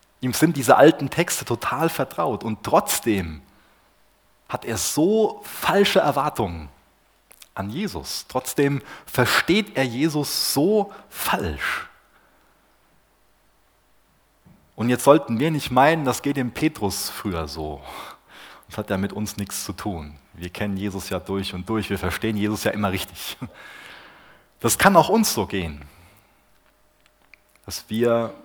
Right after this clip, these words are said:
ganz falsche Erwartungen an ihn haben, dass wir ihn ganz falsch verstehen. Petrus schwebt also immer noch auf dieser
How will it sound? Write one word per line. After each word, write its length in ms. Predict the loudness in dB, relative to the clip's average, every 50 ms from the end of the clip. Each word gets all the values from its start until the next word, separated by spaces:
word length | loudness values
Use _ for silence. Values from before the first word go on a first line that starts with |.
| -6 _
ganz 260 | -2 -2 -2 -2 -4
falsche 360 | 0 2 2 2 2 2 2
Erwartungen 500 | 2 4 4 4 4 2 0 -4 -8 -8
an 140 | -8 -10 -10
ihn 160 | -10 -10 -8
haben, 220 | -8 -8 -8 -8
dass 140 | -10 -6 -2
wir 100 | -2 0
ihn 100 | 0 0
ganz 240 | 0 0 0 -2 -6
falsch 480 | -2 2 4 4 4 2 -2 -8 -12 -14 -18 _ _ _ _ _ _ _ _ _ _ _ _ _ _ _ _ _ _
verstehen. 720 | -12 -6 -4 -4 -4 -2 -2 -2 -2 -2 -4 -8 -12 -16 -20 _ _ _ _ _ _ _ _ _ _ _ _ _ _ _ _ _ _ _ _ _ _ _ _ _ _ _ _ _ _ _ _ _ _ _ _ _ _ _ _ _ _ _ -20 -20 -20 -20 -20 _ _ _ _ _ _ _ _ _ _ _ _ _ _ _ _ _ _ _ _ _ _
Petrus 640 | -4 -4 -4 -2 -2 -4 -2 -2 -6 -10 -12 -14 -16 _ _ -10
schwebt 580 | -10 -8 -4 -2 0 0 0 -2 -4 -10 -6
also 240 | -4 -2 -2 0 -2
immer 180 | 0 0 0 0
noch 160 | 2 0 0
auf 140 | 0 -2 -4
dieser 480 | -8 -6 -2 0 0 0 0 -2 -4